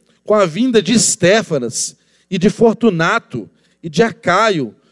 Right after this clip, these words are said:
porque estes supriram o que da vossa parte me faltava, porque recre-, recrearam o meu espírito e o vosso. Reconhecei, pois, aos tais.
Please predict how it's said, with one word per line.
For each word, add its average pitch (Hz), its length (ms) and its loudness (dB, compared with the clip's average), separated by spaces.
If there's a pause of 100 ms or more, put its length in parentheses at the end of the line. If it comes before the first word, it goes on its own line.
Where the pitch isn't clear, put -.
(200)
porque 208 280 0
estes 226 520 2
supriram 202 1200 2 (260)
o 180 120 4
que 202 160 -8
da 196 120 4
vossa 185 400 2
parte 170 640 -2
me 160 160 -8
faltava, 156 840 0 (480)
porque 180 500 2 (680)
recre-, 196 680 4
recrearam 196 960 2
o 165 40 -4
meu 165 200 4
espírito 220 680 0 (320)
e 196 120 2
o 262 60 4
vosso. - 600 0 (500)
Reconhecei, 247 760 2
pois, 202 880 2 (160)
aos 156 300 2
tais. - 800 -4